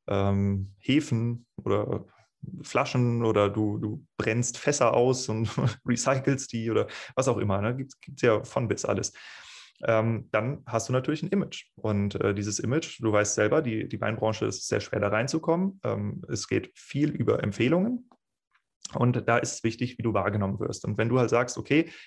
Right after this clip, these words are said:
ihr, liebe Winzer, ihr seid das Ökosystem, von dem ich lebe, deshalb will ich euch was Gutes tun. Und ich habe jetzt zum Beispiel einen Weg gefunden, euch was Gutes zu tun,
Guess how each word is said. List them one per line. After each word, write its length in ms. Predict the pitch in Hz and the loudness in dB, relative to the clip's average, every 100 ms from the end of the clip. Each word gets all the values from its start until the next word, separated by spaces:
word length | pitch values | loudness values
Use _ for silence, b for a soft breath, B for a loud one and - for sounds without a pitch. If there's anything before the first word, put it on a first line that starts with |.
| B | B
ihr, 320 | 143 156 170 170 | 0 2 2 0
liebe 240 | 120 110 | -2 0
Winzer, 420 | 117 143 147 143 113 | -2 0 0 0 0
ihr 60 | |
seid 180 | 110 110 | 0 0
das 160 | 110 - | -2 -4
Ökosystem, 640 | 143 135 113 - 107 104 | -2 -2 -4 -4 -4 -2
von 160 | 104 | -2
dem 180 | 101 92 | 0 -2
ich 160 | - - | -4 -2
lebe, 340 | 117 139 127 143 | 2 4 4 2
deshalb 260 | - 101 | 0 0
will 80 | 113 | -2
ich 160 | 113 - | -2 -4
euch 160 | 104 | -4
was 160 | 107 - | -6 -2
Gutes 340 | 151 147 - | -2 -2 -6
tun. 360 | - 110 156 190 B B | -4 -2 -2 -4 B B
Und 100 | - | -4
ich 80 | 117 | 0
habe 140 | 123 127 | 2 0
jetzt 220 | 123 - | 0 0
zum 80 | 117 | 2
Beispiel 320 | 113 - 113 | 2 0 -2
einen 200 | 107 104 | -2 0
Weg 220 | 127 - | 0 0
gefunden, 400 | 127 - 120 113 | -6 -2 -2 -2
euch 160 | 104 104 | -4 -4
was 140 | - | -2
Gutes 300 | 156 151 - | -2 -2 -4
zu 100 | - | -6
tun, 340 | - 123 156 | -2 -2 -2